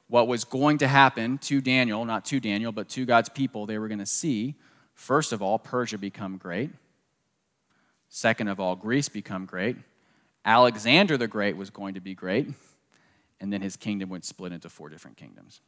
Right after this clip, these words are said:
okay? If you're a study, a student of history, you know this.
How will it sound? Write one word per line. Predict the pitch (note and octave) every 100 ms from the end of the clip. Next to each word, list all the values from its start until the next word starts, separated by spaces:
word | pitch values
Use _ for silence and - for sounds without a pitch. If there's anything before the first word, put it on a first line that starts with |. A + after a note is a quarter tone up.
| _
okay? | - C#2+ - _ _ _ _ _ _
If | _
you're | E2
a | D#2
study, | - E2+ E2+ E2
a | -
student | - A2 G#2
of | F#2+
history, | F#2+ - F2+
you | E2
know | E2 C#2+
this. | C#2 -